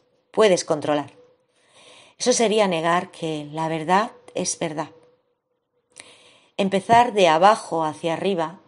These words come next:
es aferrarse a la intención de soltar las cosas, dárselas al Espíritu Santo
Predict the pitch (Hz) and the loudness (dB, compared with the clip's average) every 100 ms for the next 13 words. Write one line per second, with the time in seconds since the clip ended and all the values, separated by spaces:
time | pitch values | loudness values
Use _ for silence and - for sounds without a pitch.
0 | _ _ _ _ _ - 214 233 - _ | _ _ _ _ _ -2 -2 -2 -8 _
1 | _ _ - - 185 214 226 - 165 156 | _ _ -6 0 4 4 2 -2 -8 -8
2 | - - 151 160 165 151 165 151 196 208 | -12 -10 -6 -4 -6 -6 -8 -6 -4 -4
3 | 220 - - - - _ - 180 - 165 | -6 -20 -20 -20 -20 _ -4 -2 -2 -4
4 | 147 - 208 208 135 156 151 - 170 170 | -4 2 2 2 -6 -8 -8 -6 -4 -4
5 | - - - _ _ _ _ _ _ _ | -6 -14 -20 _ _ _ _ _ _ _
6 | - 170 214 226 185 160 147 - - 156 | -6 2 2 2 -4 -4 -6 -6 -4 -4
7 | 147 175 175 160 165 160 156 156 - | -4 -4 -2 -2 -2 -4 -4 -8 -8